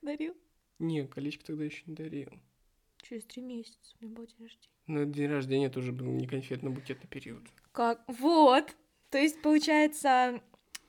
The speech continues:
Speaker 1: а, существует разное мнение по поводу того, сколько должно пройти дней, чтобы,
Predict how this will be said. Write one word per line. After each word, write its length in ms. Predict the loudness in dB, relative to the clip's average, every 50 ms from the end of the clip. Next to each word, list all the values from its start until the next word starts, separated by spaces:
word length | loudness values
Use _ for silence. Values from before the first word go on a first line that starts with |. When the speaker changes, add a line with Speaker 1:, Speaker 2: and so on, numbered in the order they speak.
| _ _ _ _ -6
Speaker 1:
а, 320 | -4 -4 -2 -2 -4 -6 -8
существует 680 | -10 -10 -8 -10 -8 -4 -2 0 0 0 0 -2 -6 -4 0
разное 440 | 2 4 4 4 4 2 0 0
мнение 360 | 0 0 0 0 0 0 -2 -2
по 60 | -2 0
поводу 280 | 2 2 2 2 0
того, 260 | -2 0 0 2 0 0
сколько 400 | 0 0 2 4 4 4 2 -2
должно 400 | -2 -2 -4 -2 -2 -2 -2 -2
пройти 420 | 0 0 -2 -2 -4 -6 -10 -8 -6
дней, 300 | -4 -4 -2 -2 -4 -4
чтобы, 540 | -6 -6 -4 -2 0 2 2 2 0 -2